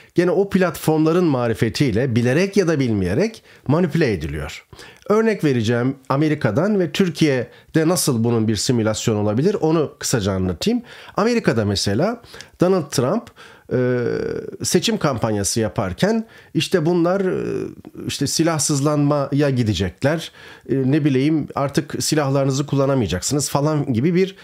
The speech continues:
kampanya temeline oturttu işi. As-, aslında böyle bir şey yoktu. Fakat,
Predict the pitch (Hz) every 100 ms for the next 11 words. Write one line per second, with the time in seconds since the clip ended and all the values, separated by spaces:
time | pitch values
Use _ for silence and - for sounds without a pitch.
0 | - - 165 147 170 156 95 - 120 113
1 | 117 117 95 101 - 98 87 - 87 131
2 | - - 143 - 175 185 185 175 165 220
3 | 214 170 - 82 - - - - 185 220
4 | 143